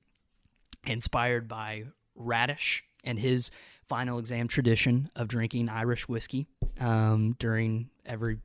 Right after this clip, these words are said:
final exam period, I guess. So that's ingredient number one, any brand of Irish whiskey. Number two, off-brand Coke. <laughs>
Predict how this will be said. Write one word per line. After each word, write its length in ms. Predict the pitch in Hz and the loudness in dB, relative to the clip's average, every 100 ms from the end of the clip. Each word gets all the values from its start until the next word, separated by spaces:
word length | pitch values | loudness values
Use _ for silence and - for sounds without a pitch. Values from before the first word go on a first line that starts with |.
| - | -8
final 240 | 113 110 | -4 -4
exam 260 | 110 113 113 | -2 -4 -2
period, 320 | 117 113 110 | 0 2 2
I 80 | 107 | 2
guess. 320 | 113 175 - - _ - - - _ _ - | 2 2 -2 -6 _ -10 -10 -16 _ _ -10
So 140 | 117 | -4
that's 200 | 113 123 | -2 -2
ingredient 360 | 127 127 131 135 | 0 2 4 6
number 180 | 131 | 8
one, 340 | 123 110 104 123 127 | 8 6 2 -2 4
any 160 | 123 | 6
brand 280 | 120 123 120 | 8 8 8
of 60 | 117 | 6
Irish 300 | 117 110 113 | 4 2 0
whiskey. 320 | - - - _ _ _ _ _ _ _ _ _ _ _ | -4 -10 -18 _ _ _ _ _ _ _ _ _ _ _
Number 300 | - 120 113 | -10 -2 -2
two, 320 | 117 - 139 104 _ _ _ _ _ _ _ _ _ _ _ _ _ - - - | 2 2 2 0 _ _ _ _ _ _ _ _ _ _ _ _ _ -20 -16 6
off-brand 840 | 120 135 - 131 123 120 120 120 - _ _ _ _ _ _ _ _ _ _ _ _ | 8 8 6 4 6 4 2 -2 -8 _ _ _ _ _ _ _ _ _ _ _ _
Coke. 440 | - 117 - - - _ _ | 4 4 0 -12 -16 _ _
<laughs> 100 | - | -8